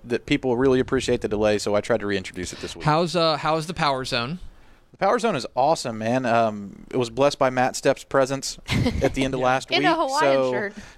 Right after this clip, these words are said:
Speaker 2: <laughs> Hawaiian shirted Matt
Speaker 1: I,
Speaker 2: Stepp.
Speaker 1: I'll also notice that the Power Zone has a light that I'm not using.
Speaker 3: Yes.
Speaker 2: Yeah.
Speaker 1: So is that, is that a beauty light? What?
Speaker 3: Yeah,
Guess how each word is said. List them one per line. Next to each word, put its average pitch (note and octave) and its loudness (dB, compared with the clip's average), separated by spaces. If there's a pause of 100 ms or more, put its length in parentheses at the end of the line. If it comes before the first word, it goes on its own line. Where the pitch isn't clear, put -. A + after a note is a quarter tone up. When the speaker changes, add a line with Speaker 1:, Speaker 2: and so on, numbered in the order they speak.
(160)
Speaker 2:
<laughs> E3+ 2
Hawaiian F3 2
shirted F3 2
Matt D#3 2
Speaker 1:
I, D3+ 4
Speaker 2:
Stepp. B2+ 0 (120)
Speaker 1:
I'll D#3 2
also F#3 2
notice E3 2
that C#3 -12
the C3 0
Power D3 2
Zone C3 0
has B2+ 2
a A2+ 2
light B2 2
that B2+ -2
I'm A2+ 0
not A#2 2
using. G#2 -6 (280)
Speaker 3:
Yes. - 0
Speaker 2:
Yeah. - -12
Speaker 1:
So B2+ -4
is A#2+ -6
that, C#3 2 (340)
is B2+ -12
that C#3+ 6
a A#2 0
beauty C3+ -2
light? A3 2
What? C#3 0 (640)
Speaker 3:
Yeah, D4 2